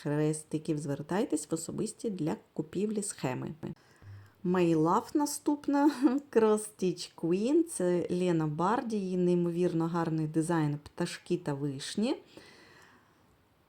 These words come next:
А, так, що в нас тут, дівчата? Сто сімдесят три на сто тридцять чотири стібочки, загалом десять тисяч, трішки більше хрестиків. Стібки в нас хрестик у дві нитки, бекстіч в одну та дві нитки,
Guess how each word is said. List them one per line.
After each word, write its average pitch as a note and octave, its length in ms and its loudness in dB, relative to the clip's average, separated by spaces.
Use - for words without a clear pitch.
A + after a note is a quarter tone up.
А, G3+ 540 0
так, F3 300 4
що - 240 2
в F4+ 80 4
нас C#4 300 6
тут, D3+ 260 0
дівчата? B2+ 720 -2
Сто - 280 -2
сімдесят G#3+ 480 0
три A3 160 4
на F3+ 140 4
сто G3+ 220 0
тридцять E3 440 -2
чотири F3 440 0
стібочки, F3+ 1000 -2
загалом F#3+ 800 4
десять F3+ 460 -2
тисяч, D#3+ 400 -4
трішки D#3+ 420 -6
більше D#3+ 440 -2
хрестиків. G3 760 -2
Стібки - 720 -4
в E3+ 80 0
нас E3+ 400 2
хрестик F#3 520 -2
у E3 40 0
дві D3+ 220 0
нитки, D#3+ 600 0
бекстіч F#3 540 -2
в - 20 -2
одну C#4+ 200 0
та C#4+ 120 -2
дві B3+ 160 -2
нитки, B3 440 -4